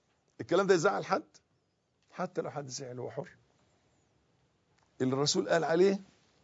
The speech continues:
على راسنا ومن فوق، الرسول ما قالوش ولا عملوش، شت، ما يلزمناش نهائي، كائنا من كان من قال. لذلك تجد أن أصحاب الأحوال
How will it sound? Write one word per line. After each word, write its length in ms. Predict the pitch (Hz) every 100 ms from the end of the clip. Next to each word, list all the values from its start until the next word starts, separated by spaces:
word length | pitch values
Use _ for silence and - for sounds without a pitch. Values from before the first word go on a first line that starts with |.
| _ _ _ _ _ _ _ _ _ _ _ _ _ _
على 160 | 95 123
راسنا 280 | 139 135 104
ومن 80 | 90
فوق، 180 | - - _ _ _ _ _ _ _ _ _ _ _ _
الرسول 320 | 131 156 240 220
ما 100 | 214
قالوش 300 | 208 240 190
ولا 160 | 196
عملوش، 520 | 190 196 233 269 - - _ _ _ _ _ _ _ _ _ _ -
شت، 220 | - - _ _ _
ما 120 | - 131
يلزمناش 720 | 135 139 151 220 226 - - -
نهائي، 460 | 123 160 226 - - _ _ _ _ _ _ _ _ _ -
كائنا 520 | 254 269 - 285 294
من 360 | 247 240 247 220
كان 360 | 254 294 262
من 140 | 247 226
قال. 340 | - 269 254 - - _ _ _ _ _ _ _ _ _ _ _ _ _ _ _ _ _ _ _ _ _ _ _ _ _ -
لذلك 420 | 101 147 208 170
تجد 480 | - 185 160 143 -
أن 140 | 135 139
أصحاب 400 | - - 226 226
الأحوال 460 | 170 - 135 131